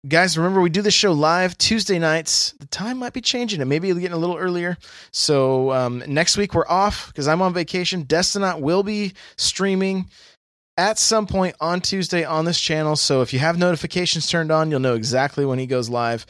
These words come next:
And it's just gonna be kind of a, a, a Q and A. He might play games. He might just, uh, sit and chat about whatever. So, um, come hang out with him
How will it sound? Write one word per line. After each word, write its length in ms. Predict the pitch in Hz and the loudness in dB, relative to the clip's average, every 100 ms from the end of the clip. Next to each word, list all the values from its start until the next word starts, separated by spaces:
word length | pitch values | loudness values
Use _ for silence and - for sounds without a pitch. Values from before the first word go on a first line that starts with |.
| - - - | -20 -18 -4
And 160 | 135 | -2
it's 100 | 170 | 0
just 140 | 185 - | -2 -2
gonna 120 | 196 | -4
be 100 | 185 | -2
kind 200 | 175 156 | 0 0
of 120 | 139 | 2
a, 280 | 135 120 110 | 2 2 0
a, 480 | 135 117 110 117 - | 0 0 0 -4 -10
a 20 | |
Q 260 | 120 - 180 | -6 0 0
and 120 | 160 | 2
A. 160 | 160 160 | 2 2
He 60 | |
might 240 | 135 151 160 | 0 -2 0
play 180 | 160 147 | 0 0
games. 400 | 147 151 151 135 | 0 0 0 -2
He 80 | |
might 240 | 120 127 127 | -2 -2 -4
just, 380 | 143 131 - 147 | -4 -2 -2 -2
uh, 240 | 143 135 | 0 0
sit 240 | - 151 | 0 -2
and 80 | 135 | -2
chat 260 | 131 139 139 | 0 2 0
about 280 | 135 131 127 | 2 0 2
whatever. 360 | 135 131 131 | 0 0 -2
So, 340 | 123 - 110 107 - - - | -2 -2 -2 -4 -14 -20 -8
um, 320 | 120 110 107 | -6 -4 -6
come 220 | - 170 | -2 0
hang 160 | 175 165 | 2 2
out 160 | 143 | 0
with 100 | 135 | 0
him 260 | 120 131 127 | 0 -2 -2